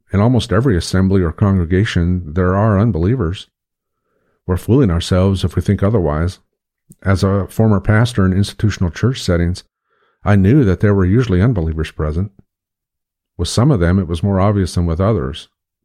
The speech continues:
And that's the case with John's letter as well. He knew there were unbelievers among them. And the context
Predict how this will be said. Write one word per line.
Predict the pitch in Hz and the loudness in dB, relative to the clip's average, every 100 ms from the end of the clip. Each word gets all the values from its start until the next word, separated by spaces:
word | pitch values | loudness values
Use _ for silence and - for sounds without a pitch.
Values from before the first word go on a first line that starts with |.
| - | -16
And | - 104 | -2 2
that's | 117 - | 2 0
the | 110 | -2
case | 110 107 - | 0 0 0
with | 98 | -2
John's | 107 101 107 101 - - | 0 2 2 0 -6 -4
letter | 92 110 117 | -2 0 2
as | 101 - | 0 -2
well. | 98 151 - _ _ - | -2 -2 -6 _ _ 0
He | 107 | 2
knew | 113 | 4
there | 143 | 2
were | 90 82 | 0 0
unbelievers | 113 92 87 85 85 | 0 0 0 0 -2
among | 82 80 85 | 0 0 0
them. | 80 107 - _ - | 0 -2 -6 _ 0
And | 95 | 0
the | |
context | - 107 165 98 85 - | 2 2 2 0 -2 -6